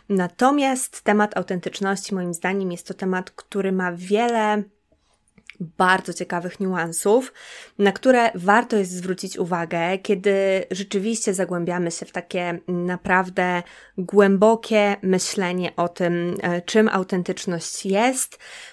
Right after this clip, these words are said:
mm, jakie są jej też te ciemne strony, jakie są jej trudności i jak rzeczywiście taka autentyczność, która jest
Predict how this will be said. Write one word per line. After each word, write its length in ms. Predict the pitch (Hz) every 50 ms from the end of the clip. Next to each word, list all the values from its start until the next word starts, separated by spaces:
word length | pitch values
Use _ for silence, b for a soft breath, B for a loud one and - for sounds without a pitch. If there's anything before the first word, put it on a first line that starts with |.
| B
mm, 520 | - 190 190 190 190 196 196 196 196 190 -
jakie 520 | - 190 180 208 202 208 202 208 - 214 185
są 260 | - - - 190 185
jej 220 | 180 185 170 170
też 280 | 165 - 175 160 - -
te 300 | - - 175 170 170 165 -
ciemne 400 | - - 175 170 180 190 202 202
strony, 460 | - - - 226 220 240 240 262 269
jakie 260 | 254 214 202 - 190
są 180 | - - - 175
jej 140 | 175 175 165
trudności 1040 | - - 185 185 180 - 180 175 170 165 165 - - - - 190 202 240 254 262 B B B B B B _
i 160 | 202 170 175
jak 280 | 185 214 247 269 247 240
rzeczywiście 640 | 202 202 202 - 208 185 180 220 208 - - 208 196
taka 340 | - 196 185 - 202 - -
autentyczność, 1000 | 185 180 - - 185 175 170 - 269 285 285 - - 214 190 175 175 - - -
która 380 | - - - 190 185 185 180
jest 500 | 185 180 180 175 175 - - - - -